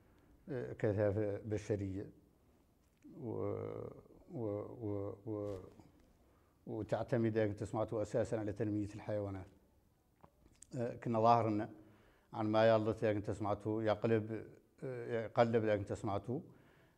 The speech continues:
آه، النظرة لتنمية الزراعة على النظرة للتنمية، التنمية الحيوانية. لأن الزراعة عندها منطقة شاسعة هذاك أنت سمعته تقول تعدل فيها، وهذه منطقة كصيفة.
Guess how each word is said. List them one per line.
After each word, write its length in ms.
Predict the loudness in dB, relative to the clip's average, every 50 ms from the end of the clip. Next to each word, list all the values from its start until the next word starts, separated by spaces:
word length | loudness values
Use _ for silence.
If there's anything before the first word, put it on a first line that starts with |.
| -14 -10
آه، 760 | -6 -4 -2 -2 -2 -2 -2 -4 -6 -6 -8 -8 -8 -8 -6
النظرة 580 | -4 0 4 6 6 6 6 6 4 2 -2 -10 -18 -20 -20 _ -8
لتنمية 640 | -2 0 2 2 0 0 -2 0 2 2 2 0 0 -2
الزراعة 560 | -4 -2 0 2 2 4 2 2 0 -4 -6 -8 -20 -20 _ _ _ _ _ _ -10
على 140 | -4 0 2
النظرة 360 | 2 4 4 4 4 6 4
للتنمية، 640 | 4 2 2 0 2 2 2 2 2 0 -2 -4 -8
التنمية 440 | -8 -2 -2 0 2 2 2 2 0
الحيوانية. 680 | -2 -2 -2 0 0 0 0 -2 -2 -4 -4 -6 -10 -16 -20 -20 _ _ _ _ _ _ -8
لأن 160 | -4 -2 0
الزراعة 320 | 0 2 2 4 4 4 4
عندها 300 | 2 2 0 0 0 2
منطقة 400 | 0 0 -2 -2 -4 -4 -4 -4
شاسعة 460 | -2 0 2 2 2 0 -2 -4 -2
هذاك 160 | -2 -2 -2
أنت 160 | -2 -4 -8
سمعته 320 | -10 -8 -6 -6 -6 -6 -6
تقول 180 | -6 -6 -6
تعدل 360 | -6 -6 -6 -6 -6 -6 -6 -4
فيها، 240 | -4 -2 0 0
وهذه 240 | 2 2 2 0 0
منطقة 340 | 0 -4 -4 -4 -6 -6 -8
كصيفة. 520 | -6 -4 -2 0 0 0 0 -4 -4 -6